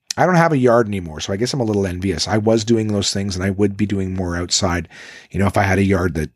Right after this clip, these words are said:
that, you know, Jason would want stuff done in. But, um,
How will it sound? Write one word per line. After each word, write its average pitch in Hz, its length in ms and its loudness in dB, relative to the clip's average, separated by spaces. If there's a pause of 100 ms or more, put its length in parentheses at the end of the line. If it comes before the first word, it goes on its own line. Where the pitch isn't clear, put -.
that, 85 200 -4 (180)
you 101 100 -2
know, 87 200 -6 (100)
Jason 90 320 0
would 80 160 -6
want 78 240 -8
stuff - 260 -6
done 80 220 -6
in. 69 160 -8
But, 69 240 -6 (1080)
um, 73 460 -6